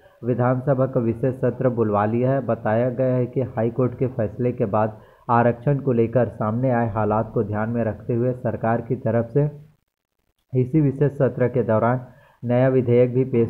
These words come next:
किया जाएगा। साथ ही महाराष्ट्र, तमिलनाडु और कर्नाटक में आरक्षण की विधिक स्थिति का अध्ययन करने के लिए वरिष्ठ अधिकारियों एवं सामाजिक कार्यकर्ताओं का दल शीघ्र ही वहां जाएगा।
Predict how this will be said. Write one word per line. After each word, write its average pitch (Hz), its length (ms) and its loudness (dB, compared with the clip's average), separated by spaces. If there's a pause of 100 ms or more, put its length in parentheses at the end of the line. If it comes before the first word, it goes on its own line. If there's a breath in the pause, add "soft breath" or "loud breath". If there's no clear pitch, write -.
(100)
किया 123 120 4
जाएगा। 123 320 2
साथ 127 240 -2
ही 127 160 -6
महाराष्ट्र, 117 560 0
तमिलनाडु 117 640 0
और 117 120 0
कर्नाटक 104 600 -2
में 127 160 -2
आरक्षण 117 500 0
की 135 180 -2 (480 loud breath)
विधिक 127 720 0 (460)
स्थिति 135 480 0
का 139 140 2
अध्ययन 123 320 0
करने 120 300 0
के 123 140 0
लिए 120 100 4
वरिष्ठ 117 440 0
अधिकारियों 117 720 0
एवं 123 280 4
सामाजिक 113 500 -2
कार्यकर्ताओं 113 680 0
का 113 160 -2
दल 113 180 2
शीघ्र 123 380 -2
ही 117 120 4
वहां 110 300 -4
जाएगा। 117 300 0